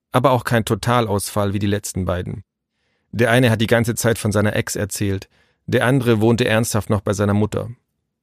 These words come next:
Aber mit diesem Stefan könnte sie vielleicht eine Zeit lang die Einsamkeit vertreiben. Sie betrachtet sich im Spiegel. Ihre schwarzen Haare trägt sie ausnahmsweise offen, nicht wie sonst immer in einem straffen Pferdeschwanz.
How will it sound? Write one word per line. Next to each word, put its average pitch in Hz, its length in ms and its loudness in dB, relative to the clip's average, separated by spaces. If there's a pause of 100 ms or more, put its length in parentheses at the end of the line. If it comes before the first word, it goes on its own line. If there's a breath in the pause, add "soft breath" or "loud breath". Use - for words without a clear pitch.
Aber 120 140 4
mit 120 160 2
diesem 147 240 2
Stefan 123 580 0
könnte 123 280 2
sie 107 120 -2
vielleicht 107 320 0
eine 104 160 0
Zeit 104 260 -2
lang 104 200 0
die 107 100 -2
Einsamkeit 92 560 -2
vertreiben. 95 540 -8 (1200)
Sie - 100 -8
betrachtet 107 480 0
sich - 120 -6
im 104 100 -4
Spiegel. 98 420 -4 (760)
Ihre 123 140 2
schwarzen 120 460 0
Haare 110 320 2
trägt 107 260 -4
sie 113 100 -4
ausnahmsweise 101 600 -2
offen, 107 320 0 (280 loud breath)
nicht - 200 -2
wie 104 80 0
sonst 101 340 0
immer 101 220 -2
in 98 80 -2
einem 98 240 -2
straffen 98 400 -4
Pferdeschwanz. 98 720 -8